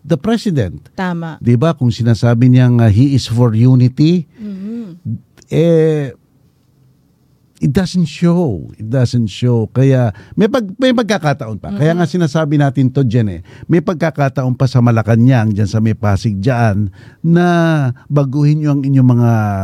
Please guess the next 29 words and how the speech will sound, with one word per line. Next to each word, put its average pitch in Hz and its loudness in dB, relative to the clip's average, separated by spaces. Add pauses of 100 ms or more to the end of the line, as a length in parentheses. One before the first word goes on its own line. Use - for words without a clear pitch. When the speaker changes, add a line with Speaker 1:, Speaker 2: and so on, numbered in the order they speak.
(100)
Speaker 1:
pag-iisip, 135 0
laliman 135 4
nyo 135 2
ang 127 -4
pa-, 113 -6
inyong 127 2
pag-uunawa, 120 0 (260)
at 135 -2
saka 123 -2
i-, 110 -2 (640)
isang 220 0
araw 262 -2
lang 247 2
naman 233 2
eh. 320 0
Ano 208 2
ba 170 4
yan? 165 0
Speaker 2:
Mm, 269 -8
may 269 -2
time 311 -4
pa 311 -2
po. 320 -2
And, 277 -6 (640)
uh, 277 -2 (240)
th-, 202 -12
the, 208 -6 (140)
ano, 233 -6
kumbaga, 254 -8